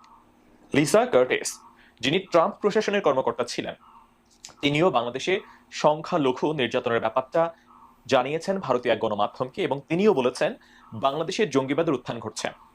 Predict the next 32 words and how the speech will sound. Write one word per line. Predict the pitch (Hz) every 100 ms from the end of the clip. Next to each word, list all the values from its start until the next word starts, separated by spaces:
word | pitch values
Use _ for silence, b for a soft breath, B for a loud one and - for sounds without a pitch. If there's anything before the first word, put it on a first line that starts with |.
| _
শেখ | - 120
হাসিনা | - 170 180
পালিয়ে | 175 117 120
যাবার | 120 120
পর | - 131 226 - b b _ 147
অনেক | 151 175 139
জঙ্গি | 117 127 127 127 - - 131 -
বা | 131 -
উগ্রবাদী | 135 139 165 175 - 131 -
তারা | 113 110
জেল | 117
থেকে | 113 135 127
ছাড়া | - 123
পেয়েছেন | 131 165 185 214 233 - b b b
এবং | 135 165 151
যে | 156
জঙ্গিবাদ | 147 139 143 175 185 196
শেখ | 156 147
হাসিনা | 147 170 165
দমন | 117 131 185 208
করেছিল | 202 127 127 - 185 330 _ b b
সেই | - 170 160
জঙ্গিবাদ | 135 131 127 147 156
আবার | 120 104 185 - -
ফিরে | 170 165
এসেছে। | - - 175 - 254 - _ _ _ -
এবং | 117 123 226 - B B -
ট্রাম্প | 165 170 -
প্রশাসনের | 165 165 208 208 202
যদিও | 160 156 196
কার্য | - 135 127 165
তালিকায় | 143 120 - 175